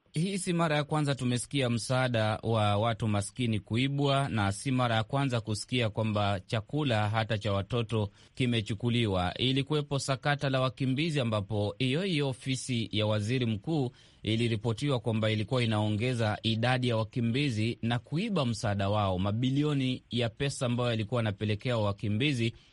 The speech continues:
kutoka Sudani Kusini na Kongo. Kuna watu katika ofisi hiyo ya waziri mkuu walikuwa wanaiba pesa hizo.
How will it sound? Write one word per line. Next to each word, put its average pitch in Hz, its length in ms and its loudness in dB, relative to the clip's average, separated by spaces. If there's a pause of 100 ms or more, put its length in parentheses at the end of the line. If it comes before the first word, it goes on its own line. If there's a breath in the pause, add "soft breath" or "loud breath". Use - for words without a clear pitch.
(120 soft breath)
kutoka 113 320 -2
Sudani 113 440 0
Kusini 113 380 -2
na 101 120 2
Kongo. 123 480 -2 (580 soft breath)
Kuna 123 240 2
watu 139 380 0
katika 117 280 0
ofisi 113 360 -4
hiyo 113 460 0
ya 110 120 2
waziri 117 380 0
mkuu 113 500 -2 (120)
walikuwa 110 400 0
wanaiba 113 420 2
pesa 104 300 -4
hizo. 98 400 -2